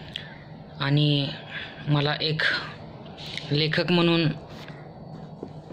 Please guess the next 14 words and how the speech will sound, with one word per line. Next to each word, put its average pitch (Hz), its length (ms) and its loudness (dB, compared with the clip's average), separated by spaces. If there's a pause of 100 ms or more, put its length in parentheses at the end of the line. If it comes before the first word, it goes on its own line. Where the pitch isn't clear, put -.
(120)
नावलौकिक 160 560 6
मिळवून 160 340 10
देणारे 147 580 6 (1700)
माझी 147 300 6
पहिलीच 156 460 6
कादंबरी 147 480 8
धना 143 380 6 (680)
मेहता 156 300 8
पब्लिशिंग 165 540 8
हाऊस 151 280 6 (920)
पुणे 156 220 10 (720)
यांनी 151 160 8
नुकतीच 160 420 6
प्रसिद्ध 151 420 6